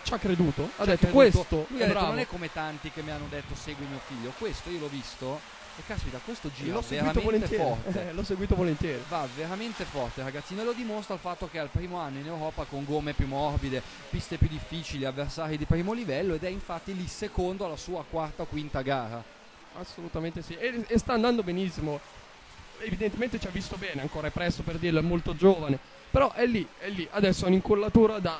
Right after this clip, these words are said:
Speaker 1: perché quello che conta è il presente, un'incollatura dal battistrada che è Olsen, staccati di due secondi e mezzo, tre. Ci sono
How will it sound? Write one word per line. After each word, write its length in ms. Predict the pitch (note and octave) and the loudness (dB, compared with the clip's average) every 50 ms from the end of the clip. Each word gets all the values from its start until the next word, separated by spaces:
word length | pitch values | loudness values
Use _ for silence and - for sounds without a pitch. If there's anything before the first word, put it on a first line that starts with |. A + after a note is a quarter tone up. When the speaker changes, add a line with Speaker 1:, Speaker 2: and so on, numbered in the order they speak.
| - - | -6 -8
Speaker 1:
perché 260 | - - - - E3 | -8 -8 -8 -10 -10
quello 180 | - G3 F#3 D#3+ | -8 -8 -10 -10
che 60 | E3+ D#3+ | -2 2
conta 200 | B3+ F#3 F3 E3+ | 4 4 4 4
è 40 | |
il 40 | E3 | 0
presente, 440 | - F#3 F#3+ F3+ F3+ G3 E3+ E3 - | 0 0 2 4 4 4 4 4 2
un'incollatura 500 | E3+ F3+ - G3+ G3 G3+ G3 - G#3 G3+ | 0 0 0 0 -2 0 0 2 0 0
dal 460 | G3 G3 F#3+ F#3+ F#3+ G3 F#3+ G3 G3 G3 - - - - - | 0 0 -2 -2 -4 -4 -6 -6 -8 -10 -14 -18 -18 -18 -16
battistrada 720 | G#3 G#3 - G#3+ G#3 - - A3+ G#3+ G3+ F3 D3+ C3+ C#3 - | -16 -16 -16 -16 -18 -16 -14 -12 -10 -10 -10 -10 -12 -12 -10
che 80 | F3 F3+ | -10 -12
è 40 | F3 - - G#3+ A3 A3 | -10 -10 -10 -8 -8 -6
Olsen, 380 | G3 F3+ - - D3+ C#3 C3+ C3 - - - - - - - - - | -8 -8 -6 -6 -4 -4 -4 -4 -8 -12 -14 -14 -14 -14 -14 -12 -10
staccati 640 | - - - A3+ F3+ - B3 G#3 F#3 F3 D#3 D#3 D#3+ | -8 -8 -8 -6 -2 0 2 2 2 0 0 -2 -4
di 160 | D#3 E3+ F3 E3 | -4 -4 6 8
due 140 | D#3+ G3+ G#3 | 10 10 10
secondi 340 | F#3 F#3+ F3 G3+ G3+ G3 F#3 | 6 4 6 6 8 8 6
e 60 | F3 | 4
mezzo, 380 | F3 F3 F3 F3+ F3+ D#3 D#3+ D3+ - | 4 2 2 0 0 -2 -4 -4 -4
tre. 340 | E3+ E3 D#3+ D3+ D3 D3+ D#3 - - - - - - - | -4 -4 -4 -4 -4 -6 -8 -10 -14 -16 -16 -14 -12 -10
Ci 120 | - G#3+ | -8 -8
sono 420 | - - B3+ A3 F#3 D#3+ D3+ D3 | -6 -4 -4 -4 0 0 0 0